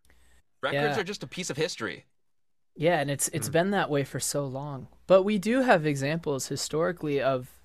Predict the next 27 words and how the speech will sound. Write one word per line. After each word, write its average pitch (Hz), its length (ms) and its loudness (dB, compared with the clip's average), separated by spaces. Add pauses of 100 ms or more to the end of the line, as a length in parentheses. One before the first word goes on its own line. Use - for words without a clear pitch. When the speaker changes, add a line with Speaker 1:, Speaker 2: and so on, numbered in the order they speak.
(140)
Speaker 2:
songs 196 540 4
being 147 340 0
much 127 240 -6
more 135 220 -4
the 120 140 -8
emphasis. 117 560 -10 (220)
Like 139 180 -2
in 131 200 -2
Tin 160 220 -4
Speaker 1:
Yeah. 156 100 0
Speaker 2:
Pan 143 200 0
Alley, 123 400 -4 (300)
there 160 140 6
was 170 200 6
a 147 80 4
whole 170 520 2 (100)
history 170 400 2
of 131 100 2
American 131 440 0
music 123 440 -6 (420)
where 139 280 4
the 131 100 -2
song 160 600 4
was 131 300 -2
very, 131 300 2
very 123 200 -2
important, 117 540 -10